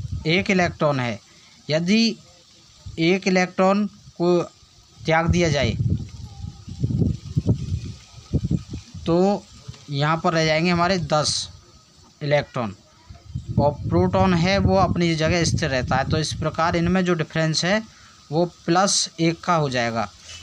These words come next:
ग्यारह में से दस को minus किया तो plus का एक आ गया, अर्थात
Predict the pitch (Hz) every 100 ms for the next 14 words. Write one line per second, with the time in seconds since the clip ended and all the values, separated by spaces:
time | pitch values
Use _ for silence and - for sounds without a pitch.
0 | - 113 131 147 165 170 160 156 196 196
1 | 156 156 - 170 160 160 165 - 180 180
2 | 180 151 156 - 180 151 156 151 127 113
3 | 110 - - - - - - - 143 143
4 | 170 196